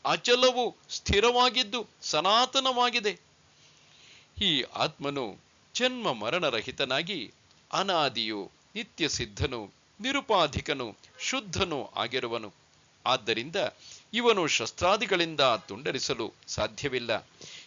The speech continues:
ಇವನನ್ನು ಅಗ್ನಿಯಿಂದ ಸುಡಲಾಗುವುದಿಲ್ಲ, ಪ್ರಳಯೋದಕದಿಂದ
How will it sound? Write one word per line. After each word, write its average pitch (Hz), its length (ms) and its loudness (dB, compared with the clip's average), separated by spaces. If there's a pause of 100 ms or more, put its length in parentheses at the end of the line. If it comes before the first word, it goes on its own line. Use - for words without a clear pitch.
ಇವನನ್ನು 233 480 4
ಅಗ್ನಿಯಿಂದ 185 640 2
ಸುಡಲಾಗುವುದಿಲ್ಲ, 123 1200 2 (300)
ಪ್ರಳಯೋದಕದಿಂದ 254 1000 4